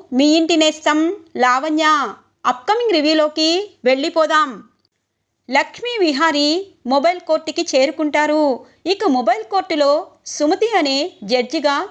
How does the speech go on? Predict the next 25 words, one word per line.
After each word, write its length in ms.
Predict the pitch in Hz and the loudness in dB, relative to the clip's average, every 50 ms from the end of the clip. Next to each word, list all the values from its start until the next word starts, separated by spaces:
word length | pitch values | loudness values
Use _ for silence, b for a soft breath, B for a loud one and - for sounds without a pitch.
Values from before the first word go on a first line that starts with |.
| - 359 | -4 -4
ఒక 120 | 349 370 | 0 0
మంచి 380 | 311 254 233 240 294 - 403 359 | 0 0 0 -2 -2 -2 -2 -2
వ్యక్తి 240 | 339 330 339 330 | -2 -2 -2 -4
ఉండడంతో 680 | 302 254 262 269 294 294 302 277 262 277 277 302 370 453 b b b b b b | -4 -2 -2 -2 0 0 0 0 2 2 2 2 2 0 b b b b b b
లక్ష్మీ 400 | 254 302 349 349 - - 440 466 440 | 0 0 0 -2 -4 -6 -4 -2 0
విహారీ 600 | 349 302 302 269 294 311 277 269 277 302 392 392 b b b b _ - | 0 0 0 0 0 0 0 0 -2 -2 -4 -4 b b b b _ -2
కేసుని 580 | - 277 294 302 - 320 277 277 285 339 415 - - - - | 0 2 2 0 -2 -4 -4 -2 -2 -2 -4 -6 -10 -6 -6
ఇక 160 | 330 330 359 | -4 -2 -2
పరిశీలిస్తూ 720 | 320 - 269 254 277 302 - 330 320 311 302 - - 294 | 0 0 0 0 0 -2 -4 -4 -4 -4 -6 -4 -4 -2
ఉంటుంది. 680 | 302 294 277 294 285 285 294 302 294 285 240 - b b b b b b b - | -2 -2 -2 0 0 0 0 0 0 0 -2 -6 b b b b b b b -2
కనక 280 | 262 269 320 381 381 | 0 0 0 0 -2
మహాలక్ష్మి, 840 | 453 453 415 403 320 370 349 320 311 320 - 302 302 311 339 415 - B B B B - | -2 0 0 0 2 0 0 0 0 -2 -2 -2 0 0 0 -2 -4 B B B B -4
విష్ణు 320 | 254 294 - - - 311 | -4 -4 -2 0 0 0
విహారీ, 500 | 302 294 269 262 294 277 269 294 285 262 - b b b b b - | 0 0 0 2 2 2 2 0 -2 -4 -6 b b b b b -2
మీ 100 | 262 349 | 0 2
ఇద్దరికి 720 | 349 285 247 214 214 320 349 330 - - 302 381 427 - b b b b b _ _ - | 2 2 0 -2 -2 -2 -2 -2 0 0 0 0 0 -4 b b b b b _ _ 0
పెళ్లి 300 | 302 294 330 381 480 466 440 | 0 0 0 0 -4 -2 -2
అయ్యి 360 | 370 320 311 311 320 403 403 - _ _ - | -2 -2 -2 -2 -2 -4 -6 -10 _ _ -4
ఒక్క 220 | 226 240 240 - 370 | -2 -2 0 0 -2
సంవత్సరం 440 | 370 403 381 370 359 370 349 339 311 | 0 0 0 0 0 0 -4 -4 -2
కూడా 220 | - 294 285 320 | -2 0 0 0
కాలేదు. 600 | 349 - - 262 254 277 302 302 277 285 269 233 - b b b b b 254 | -2 0 0 0 2 2 0 0 0 -2 -4 -4 -8 b b b b b 0
మరి 220 | 320 392 403 370 | 0 2 2 2
అలాంటప్పుడు 720 | 311 262 247 233 220 220 226 214 220 - 294 311 285 - b b b b b 277 | 2 2 2 0 0 0 -2 -2 0 -2 -2 0 -2 -2 b b b b b -2
మీరెందుకు 720 | 311 440 403 359 349 359 403 415 - 349 330 330 359 359 | 0 2 2 2 2 0 0 -4 -2 0 0 0 -2 -4